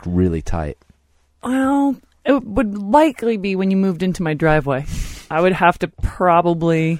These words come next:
Speaker 2: attribute it to that time period, and I wanna say that was, like, oh eight?
Speaker 1: Yeah, it was, like, three years ago or three or four years
Speaker 2: Four,
Speaker 1: ago.
Speaker 2: maybe.
Speaker 1: Probably about four, actually, I
Speaker 2: Yeah.
Speaker 1: think, coming up on.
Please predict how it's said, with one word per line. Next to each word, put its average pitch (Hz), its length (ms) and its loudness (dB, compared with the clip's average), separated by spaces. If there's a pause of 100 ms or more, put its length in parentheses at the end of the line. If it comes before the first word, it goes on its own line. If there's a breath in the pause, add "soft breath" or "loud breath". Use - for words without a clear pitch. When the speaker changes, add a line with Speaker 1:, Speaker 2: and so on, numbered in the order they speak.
Speaker 2:
attribute 160 500 -4
it 160 200 -4
to 170 100 -12
that 160 260 -4
time 180 220 -6
period, 180 400 -4
and 165 100 -6
I 175 40 -8
wanna 196 200 -6
say 175 300 -10
that 190 160 -8
was, 196 160 -12
like, 180 260 -10 (240)
oh 185 180 -6 (100)
eight? - 640 -4
Speaker 1:
Yeah, 113 440 4
it - 20 0
was, 92 180 -4
like, 95 280 -2
three 113 560 4
years 120 320 4
ago 165 340 4
or 156 120 4
three 120 260 2
or 113 60 2
four 123 300 0
years 135 220 4
Speaker 2:
Four, 208 120 2
Speaker 1:
ago. 185 240 4
Speaker 2:
maybe. 190 500 -2
Speaker 1:
Probably 117 220 8
about 101 240 4
four, 95 460 0
actually, 87 420 -6 (100)
I 196 40 -4
Speaker 2:
Yeah. 190 200 -2 (120)
Speaker 1:
think, 180 120 -8
coming 90 220 -4
up 90 180 -4
on. 80 200 -4